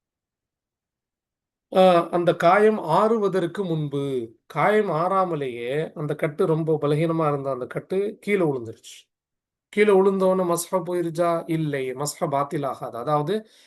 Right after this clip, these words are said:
அந்த மசகை கொண்டு தாராளமாக தொழுலாம், தாராளமாக அந்த அமல்களை செய்யலாம். அவனுடைய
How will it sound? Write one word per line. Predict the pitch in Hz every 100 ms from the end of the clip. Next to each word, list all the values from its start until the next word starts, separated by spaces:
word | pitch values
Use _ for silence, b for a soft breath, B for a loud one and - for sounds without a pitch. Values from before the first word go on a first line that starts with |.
| b
அந்த | - 160 170
மசகை | 160 156 190 196
கொண்டு | 170 170 170
தாராளமாக | 156 156 175 185 175 170 165 151
தொழுலாம், | 156 165 160 151 151 143 117 _ _ _ _ _ _ _ _
தாராளமாக | 139 165 190 185 170 165
அந்த | 170 156
அமல்களை | 147 147 175 165 160
செய்யலாம். | 143 156 143 139 139 135 120
அவனுடைய | 147 147 160 147 139 139 185 202